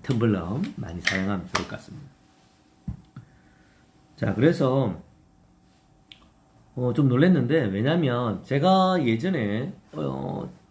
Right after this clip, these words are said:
십 년, 이십 년 전쯤이었나? 그때 약 십이만 명 정도라고 일컬었던 걸로 기억이 되거든요. 근데 만 명이 줄어서 이제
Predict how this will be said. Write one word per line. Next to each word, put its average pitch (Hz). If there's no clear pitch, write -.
십 -
년, 233
이십 147
년 190
전쯤이었나? 117
그때 208
약 220
십이만 180
명 370
정도라고 101
일컬었던 107
걸로 90
기억이 87
되거든요. 82
근데 180
만 123
명이 233
줄어서 147
이제 139